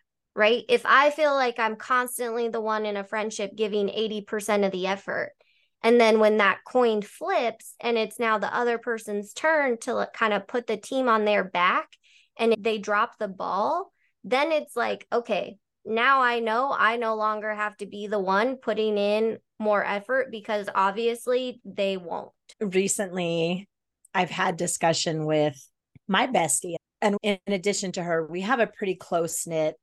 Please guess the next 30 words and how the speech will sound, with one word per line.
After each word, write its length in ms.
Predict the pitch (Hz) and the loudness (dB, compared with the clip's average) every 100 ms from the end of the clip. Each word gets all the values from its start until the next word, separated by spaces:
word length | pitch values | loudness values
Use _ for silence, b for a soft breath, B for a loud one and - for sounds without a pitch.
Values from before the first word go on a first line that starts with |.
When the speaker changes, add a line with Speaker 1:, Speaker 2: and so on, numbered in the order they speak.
| _ _ | _ _
Speaker 2:
core 220 | - 202 | 0 2
group 220 | 185 175 | 0 -4
of 140 | 170 - | -6 -2
friends. 500 | 277 247 180 190 - _ _ _ - | 2 2 2 -4 -10 _ _ _ 0
And 240 | 262 233 | 2 4
one 180 | 226 240 | 4 2
of 120 | 277 | 0
the 120 | 277 | -2
things 320 | 240 226 214 | -2 -4 -4
that 100 | 196 | -2
I 40 | 180 | -4
really 420 | 165 190 196 208 | -2 -2 -2 -4
appreciate 560 | 160 - 196 - 185 165 | -6 -6 -8 -4 -2 0
about 280 | 165 165 | 2 2
this 160 | - 147 | 0 -6
group 300 | - 175 - | -4 -4 -2
is 380 | 156 147 147 - B B _ | 0 2 0 -4 B B _
we 240 | 185 196 | 2 6
are 120 | 175 | 6
there 260 | 165 160 170 | 4 4 2
for 180 | 170 170 | 0 -4
each 220 | 156 - | -4 -4
other. 520 | 165 147 151 143 147 B B _ | -4 -2 -2 -2 -4 B B _
We 160 | 185 180 | -6 -4
support 500 | 156 175 - 170 165 | -2 -2 -2 0 0
each 240 | 160 151 | 0 -4
other. 440 | 160 147 139 143 143 - _ _ - - | -2 -2 -2 -4 -6 -14 _ _ -20 2
But 200 | 233 240 | 2 4
we 320 | 214 302 466 - | 4 6 4 4
also 800 | 175 165 160 - 190 220 277 349 | 2 2 0 -2 0 0 0 -4